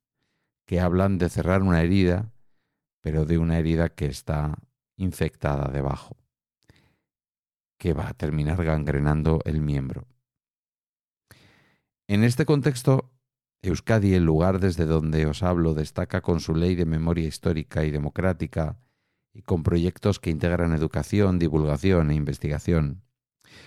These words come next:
Porque sin memoria en las aulas no puede haber ciudadanía crítica.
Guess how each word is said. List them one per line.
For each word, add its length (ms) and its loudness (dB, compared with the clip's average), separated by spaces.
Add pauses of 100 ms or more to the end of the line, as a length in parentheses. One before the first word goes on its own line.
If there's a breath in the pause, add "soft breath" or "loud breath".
(180 loud breath)
Porque 220 -2
sin 180 2
memoria 380 6
en 80 4
las 180 0
aulas 320 2
no 220 4
puede 280 4
haber 260 0
ciudadanía 640 -4
crítica. 560 -12